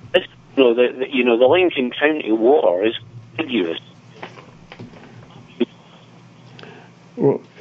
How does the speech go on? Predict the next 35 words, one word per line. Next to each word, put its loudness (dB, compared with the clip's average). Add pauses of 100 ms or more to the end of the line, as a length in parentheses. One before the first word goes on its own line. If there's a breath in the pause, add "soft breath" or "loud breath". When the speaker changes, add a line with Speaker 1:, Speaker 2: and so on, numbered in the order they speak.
(140)
Speaker 2:
you 4
know, 4
that, 0
yeah, 4
that 4
Speaker 1:
Mm. -6
Speaker 2:
put, 2 (160)
that 2
was 2
a 0
strong 4
part 4
of, -2
uh, 0
Victorio's 2
strategy 2 (460 loud breath)
when 4
he -2
tried 2
to -6
make 0
that 4
second 2
run 4
up -2
that 2
way 4
and, -4 (460 loud breath)
and 2
with, -4
uh, 0
Speaker 1:
Yeah. 4
Speaker 2:
met 2
with -4
Grierson. 0